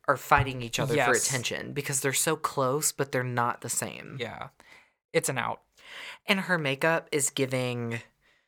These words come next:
Speaker 1: I'm just gonna be honest, the eyes, the eye makeup from the vantage that we have with the
Speaker 2: Uh-huh.
Speaker 1: screenshot is giving clown eyes.
Speaker 2: Ooh.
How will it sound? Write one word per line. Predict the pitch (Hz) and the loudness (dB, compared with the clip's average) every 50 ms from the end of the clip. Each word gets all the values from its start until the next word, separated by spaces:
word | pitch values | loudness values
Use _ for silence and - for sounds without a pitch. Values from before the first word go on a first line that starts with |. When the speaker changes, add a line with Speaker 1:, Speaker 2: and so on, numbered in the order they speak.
| _ _ _ _ _ _ _ _ _ _ _ _ _ _ _ _ _ _ _ _ _ _ _ _ _ _ - - _ _ _ _ - - | _ _ _ _ _ _ _ _ _ _ _ _ _ _ _ _ _ _ _ _ _ _ _ _ _ _ -20 -20 _ _ _ _ -4 0
Speaker 1:
I'm | - 131 156 165 | 2 2 2 2
just | 170 190 - - | 0 -2 -2 -2
gonna | 226 214 | -2 -4
be | 196 165 135 123 | -4 -4 -2 -2
honest, | 120 123 117 113 113 - - 139 | -2 -2 -2 -2 -2 -4 0 2
the | 139 131 - - | 4 4 4 4
eyes, | 127 123 127 135 156 170 175 160 - - | 4 4 4 4 2 0 0 0 -2 -2
the | - 139 135 - - | 0 2 2 4 4
eye | 117 120 131 | 4 2 2
makeup | 147 156 160 160 - 180 175 175 - - - - | 2 0 0 0 0 0 0 -2 -4 -6 -12 -14
from | - - - 139 127 120 117 110 | -6 -2 -2 -2 -2 -2 -6 -6
the | 117 127 123 | -6 -6 -4
vantage | 117 123 123 127 131 - - 139 131 - - | -2 -2 -2 -2 -2 -4 -4 -6 -4 -2 -2
that | 131 113 | -2 -2
we | 104 127 120 | -2 -4 -6
have | 123 127 120 117 - | -4 -4 -4 -4 -6
with | 127 - | -8 -8
the | - 113 - 127 | -4 -2 -2 0
Speaker 2:
Uh-huh. | 135 117 | 0 -2
Speaker 1:
screenshot | 110 - 127 123 135 151 156 156 - - | -2 0 0 2 2 0 0 -2 -4 -6
is | 135 127 | -6 -4
giving | 131 135 123 123 117 110 107 | -2 -2 -2 -2 -4 -8 -8
clown | - - - - 120 107 104 104 101 - | -8 -8 -6 -6 -6 -6 -6 -6 -8 -10
eyes. | - 65 58 50 50 - 80 101 - - | -10 -10 -10 -10 -10 -10 -10 -8 -6 -4
Speaker 2:
Ooh. | 156 160 | -4 -4